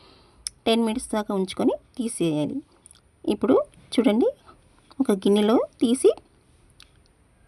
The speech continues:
ఇలా బా-, బాదంతో ప్రిపేర్ చేసుకుంటే ఎంతో చక్కనైన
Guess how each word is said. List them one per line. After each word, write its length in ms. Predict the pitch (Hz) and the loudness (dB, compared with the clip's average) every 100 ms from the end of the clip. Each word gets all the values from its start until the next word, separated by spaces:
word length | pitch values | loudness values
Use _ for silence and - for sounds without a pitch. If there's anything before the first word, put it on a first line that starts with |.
| _ _ - - _ - | _ _ -20 -20 _ 0
ఇలా 180 | 196 185 185 | 4 4 4
బా-, 220 | 269 240 190 - - - | 4 4 0 -8 -20 -2
బాదంతో 460 | 226 208 214 220 277 269 | 6 6 6 2 0 0
ప్రిపేర్ 320 | 202 208 202 | 2 2 4
చేసుకుంటే 440 | 190 185 - 190 262 571 - _ _ - 208 | 0 0 -2 0 0 -2 -6 _ _ -4 -2
ఎంతో 180 | 202 247 - | 2 2 2
చక్కనైన 480 | 202 - 202 202 | -2 0 0 2